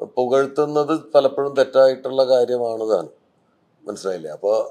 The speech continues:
ഉം, ആ, തിരിച്ചറിവ് എന്ന് പറയുന്നത്, ഉം, ആ, വിജയമായാലും പരാജയമായാലും, ഉം, ആ, അടുത്ത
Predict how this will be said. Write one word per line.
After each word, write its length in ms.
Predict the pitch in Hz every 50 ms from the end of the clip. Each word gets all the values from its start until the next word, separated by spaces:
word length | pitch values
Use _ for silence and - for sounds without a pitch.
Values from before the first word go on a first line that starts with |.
| -
ഉം, 240 | - 107 104 101 107
ആ, 200 | 104 104 104 107 104 - 117
തിരിച്ചറിവ് 580 | 120 117 120 120 147 156 151 160 165 165 170
എന്ന് 140 | 175 180 185
പറയുന്നത്, 680 | 185 180 175 175 170 165 165 165 165 165 151 165 175 185 - - - _ _ _ _ -
ഉം, 320 | - 117 123 120 113 120 123
ആ, 40 | 120
വിജയമായാലും 720 | 117 120 123 117 113 131 139 147 147 147 147 151 160 165
പരാജയമായാലും, 960 | 165 156 143 143 143 139 139 143 147 151 151 147 143 143 139 135 135 147 151 - _ _ _ _ _ _ _ _ _ _ -
ഉം, 320 | - 110 110 110 107 107 107
ആ, 200 | 104 101 - - - 82 82 - - 107
അടുത്ത 540 | 110 110 104 - - 131 131 131 127 120